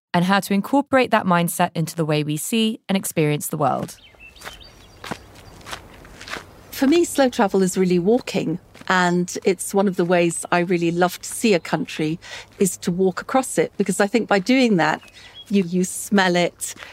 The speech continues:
Speaker 2: you feel it under your feet, you have the wind or the cold or the sun on your face, and it gives you an entirely new depth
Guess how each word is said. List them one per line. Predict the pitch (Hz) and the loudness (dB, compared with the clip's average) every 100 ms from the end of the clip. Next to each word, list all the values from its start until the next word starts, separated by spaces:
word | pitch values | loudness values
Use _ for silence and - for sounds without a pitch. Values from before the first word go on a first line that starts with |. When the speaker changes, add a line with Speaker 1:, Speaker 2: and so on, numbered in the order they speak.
| - | -4
Speaker 2:
you | 202 180 | 0 0
feel | - 240 202 | 2 2 4
it | 196 | 4
under | 208 196 185 | 2 2 2
your | 175 | 0
feet, | - - 214 190 - - - - - - | -2 0 2 2 -2 -10 -12 -14 -20 -4
you | 202 190 | -2 0
have | 185 - | 0 0
the | 196 180 175 - | 2 4 2 0
wind | 180 208 202 202 185 | 2 4 4 2 2
or | 175 | 0
the | 170 | -2
cold | - - 208 196 196 180 | -4 0 4 4 2 2
or | 165 | 0
the | 175 | -4
sun | - - 180 185 | -4 0 2 2
on | 175 | 2
your | 170 | 0
face, | 165 - 214 226 - - - - - _ - | 0 0 2 0 -2 -10 -14 -18 -20 _ -2
and | 190 | 0
it | 190 | 0
gives | 220 202 - | 0 0 0
you | 202 190 - | 2 2 0
an | 196 | 0
entirely | 190 - - 208 196 185 | -2 -4 -2 0 2 0
new | 185 185 | 0 0
depth | - 196 - - - - | 0 0 -2 -10 -16 -12